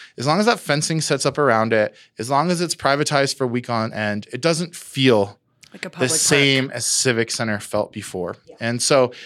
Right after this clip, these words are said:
Speaker 1: my goal, I guess, would, my hope would be that, yes, you have that music, but that the space is activated outside of the twenty-nine dollar fee. That's gonna be really important.
Speaker 2: I feel you. I, I struggle with Civic Center being a privatized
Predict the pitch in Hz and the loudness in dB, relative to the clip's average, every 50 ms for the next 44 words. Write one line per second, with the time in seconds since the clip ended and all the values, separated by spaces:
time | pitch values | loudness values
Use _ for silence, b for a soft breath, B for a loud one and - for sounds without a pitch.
0 | B B B 127 135 139 135 127 170 190 185 175 170 156 147 143 - 127 135 127 | B B B 0 0 0 2 4 6 6 6 6 6 6 4 4 2 0 0 2
1 | 131 131 131 - - 127 127 127 135 135 123 101 160 165 156 143 123 113 120 120 | 2 2 0 0 -4 -6 -6 -2 -2 -2 0 2 2 2 2 0 -4 -2 0 0
2 | 117 117 110 110 104 110 104 104 101 95 B B B B B B B 135 139 147 | 2 2 2 2 2 2 2 2 0 0 B B B B B B B 2 2 2
3 | 147 - 151 147 143 127 127 120 113 110 120 123 127 127 123 139 127 120 - 120 | 2 2 2 2 2 4 2 0 0 0 0 0 0 2 2 0 0 0 0 -2
4 | 113 123 110 110 110 - - - 120 120 117 - 117 117 - 110 113 113 - 120 | -2 -2 -2 -2 -2 -2 0 2 0 0 0 -4 -8 -6 -4 -4 -4 -4 -6 -4
5 | 113 117 117 113 110 98 - - - 113 101 104 107 110 110 113 - - 117 117 | -2 -2 0 0 -2 -2 -4 -4 -4 -2 -2 -2 -2 -2 -4 -6 -4 -4 -6 -6
6 | 117 117 113 113 113 117 113 113 113 113 - 123 117 117 120 123 b b b b | -4 -4 -4 0 0 2 2 2 0 -2 -4 -8 -8 -8 -8 -10 b b b b
7 | b b - 113 117 117 - - 113 107 101 98 98 98 90 82 82 - - - | b b -2 0 0 0 -2 -4 -6 -6 -4 -4 -4 -4 -6 -6 -8 -10 -10 -12
8 | - - 50 - - _ _ _ _ _ _ _ _ _ - 180 170 - 151 107 | -12 -12 -16 -20 -20 _ _ _ _ _ _ _ _ _ -16 -16 -14 -14 -14 -14
9 | 92 87 76 143 _ _ _ - 185 190 185 - - - - 220 214 220 208 196 | -14 -14 -18 -20 _ _ _ -4 -4 -4 -4 -6 -10 -2 0 2 2 2 2 0
10 | - - 214 196 180 180 175 170 165 160 _ _ _ _ - 185 - 190 175 175 | 0 0 0 2 4 4 2 2 2 -2 _ _ _ _ -8 -4 -2 0 -2 -2
11 | - - 185 170 165 156 160 165 156 156 156 - - 165 143 139 139 147 - 160 | -2 -2 -4 -4 -4 -4 -4 -6 -4 -4 -6 -8 -6 -6 -6 -4 -6 -6 -6 -4
12 | 135 120 139 - - | -4 -6 -6 -10 -14